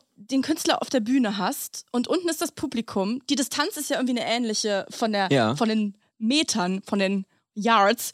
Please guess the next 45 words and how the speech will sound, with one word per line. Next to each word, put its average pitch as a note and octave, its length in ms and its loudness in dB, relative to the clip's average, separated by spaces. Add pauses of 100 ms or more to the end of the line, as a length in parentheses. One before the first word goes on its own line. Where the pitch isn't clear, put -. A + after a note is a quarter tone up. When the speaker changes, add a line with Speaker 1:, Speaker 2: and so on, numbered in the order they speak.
Speaker 2:
Ja. - 100 -6
Speaker 1:
her. G#3 260 2 (260)
Aber, B3+ 280 6
<laughs> - 580 2
also, A#3 160 2
das A3 140 -2
ist - 300 -4 (320)
so A3+ 440 0
eine C4+ 180 2 (140)
andere C#4 400 0
Situation, B3 600 -2
weil A#3+ 80 0
du G#3+ 120 -2
hast - 280 -4
irgendwie B3+ 180 0
so A#3 60 -4
eine A#3+ 80 0
natürliche B3+ 760 -2 (360)
Distanz, C4 560 0
wenn A#3 140 -2
der A3+ 100 -2
Künstler C#4+ 380 -2
vor B3 140 -2
dir A#3+ 80 0
auf - 80 -8
der A#3 100 -2
Bühne B3 320 0
ist - 160 -6
und A#3 100 -2
da C4 140 6
ist - 160 0
einfach B3 300 -2
fucking D4+ 560 0
Jared C4 260 0
Leto C4 380 2
und A#3 260 -4
die A#3 60 -2
Band A#3 400 2
mit A3+ 160 0
dir A#3+ 140 0
drei G#3+ 300 2
Tage B3 380 0
in A#3+ 220 0
einem A3 200 0
Camp B3 400 2